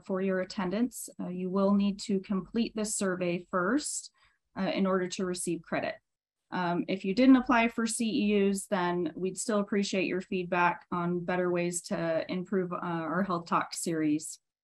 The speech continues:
Um, so today, um, our topic is veterans' health and supporting the transition to civilian life.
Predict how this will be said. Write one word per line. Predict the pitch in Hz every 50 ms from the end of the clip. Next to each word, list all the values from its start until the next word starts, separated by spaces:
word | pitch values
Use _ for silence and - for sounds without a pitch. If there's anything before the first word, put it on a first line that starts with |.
| _ - _ _ _ _ _ _ _ _ _ _ _ _ _ _ _ _ _ - -
Um, | 202 214 214 214 220 226 226
so | 226 - 269 240 226 220 220 220 220
today, | - 262 226 214 262 294 359 381 302 247 269 294 359 359 - 302 -
um, | 220 214 208 208 202 202 202 202 196 -
our | - 208 208
topic | - 294 294 349 - 320 302 - 269
is | 226 226 214
veterans' | 202 208 196 196 202 208 202 196 196 -
health | 220 185 180 214 302 - - - - - -
and | 202 202 190 190 190 190
supporting | - - 202 - _ - 220 233 233 247 233 226
the | 220
transition | 214 - - 214 208 196 180 180 185 185 190 - - 202 196 196 196 196 - -
to | - 202 196 190 185 185
civilian | 185 - - - 185 175 175 175 175 175 175 175 170 170 165 160
life. | 160 156 - - 196 -